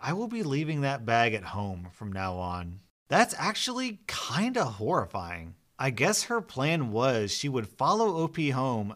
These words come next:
break into the house, and then if she gets caught, she just says, "No, this isn't O P's house. I work here." We'll be back with more r slash content right after this commercial break. Welcome to my new r slash podcast, where you can listen to the best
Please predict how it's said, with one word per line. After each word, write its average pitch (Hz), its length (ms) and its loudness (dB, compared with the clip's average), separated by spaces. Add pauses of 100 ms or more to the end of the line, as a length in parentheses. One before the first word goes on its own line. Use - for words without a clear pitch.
break 107 480 2
into 170 200 0
the 143 100 4
house, 131 500 2
and 123 160 -2
then 170 180 2
if 151 200 -2
she 143 100 0
gets 120 220 0
caught, 170 500 4
she 151 240 2
just 131 280 6
says, 120 580 2 (160)
"No, 202 380 8
this 233 260 4
isn't 220 320 4
O 208 200 4
P's 196 300 2
house. 113 460 4 (100)
I 302 140 6
work 196 380 2
here." 98 460 -6 (480)
We'll 208 200 12
be 220 140 8
back 147 260 12
with 151 160 4
more 220 240 8
r 127 180 10
slash 127 300 6
content 131 500 6
right 131 260 4
after 170 240 2
this 131 200 0
commercial 107 400 0
break. 92 460 -6 (160)
Welcome 202 500 12
to 202 160 12
my 185 200 12
new 214 540 10
r 120 220 10
slash 117 420 8
podcast, 104 640 4
where 123 80 4
you 151 140 6
can 190 100 6
listen 175 320 8
to 170 300 12
the 156 240 12
best 127 640 8